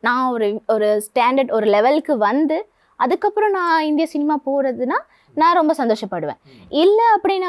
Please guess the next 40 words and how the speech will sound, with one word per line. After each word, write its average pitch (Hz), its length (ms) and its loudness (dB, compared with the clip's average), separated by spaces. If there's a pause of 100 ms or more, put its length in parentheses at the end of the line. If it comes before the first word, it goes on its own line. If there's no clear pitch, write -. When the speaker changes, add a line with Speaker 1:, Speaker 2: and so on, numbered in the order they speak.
Speaker 1:
கூட 392 260 -4
பரவாயில்ல, 349 360 2
நான் 208 240 -6
போயிட்டு 320 300 0
எங்க 277 300 0
சினிமாவை 302 340 -2
இழுத்து 262 440 0
எப்படி 226 220 -6
சரி 254 200 -4
கொண்டு 240 280 -6
போறதுக்கு 254 460 -2
Speaker 2:
ம். - 300 -6 (140)
Speaker 1:
நான் 208 180 -8
பார்ப்பேன். - 300 -10 (340)
Speaker 2:
நீங்கள் 190 420 -4 (300)
உங்களுடைய 196 400 0
எதிர்கால 247 500 -2
திட்டங்களாக 175 760 -4
இந்த 143 180 -4
திரைப்படங்களை 170 760 -2
தாண்டி 175 520 -4
நான் 190 300 -4
ச-, - 120 -18
இன்னும் 214 340 -4
இந்த 190 240 -2
இடத்திற்கு 185 400 -2
அடைய 170 260 -4
வேண்டும், 151 280 -6
இந்த 156 160 -6
இடங்களை 180 440 -2
நான் 165 200 -4
சென்றடைய 165 480 -4
வேண்டும், 147 260 -10
சாதிக்க 180 420 -4
வேண்டும் 160 200 -8
அப்படின்ட்டு 151 340 -10
நினைக்கின்ற 139 420 -14
விடயங்களை 208 440 -8
பகிர்ந்து 127 320 -8
கொள்ளலாம். 95 300 -16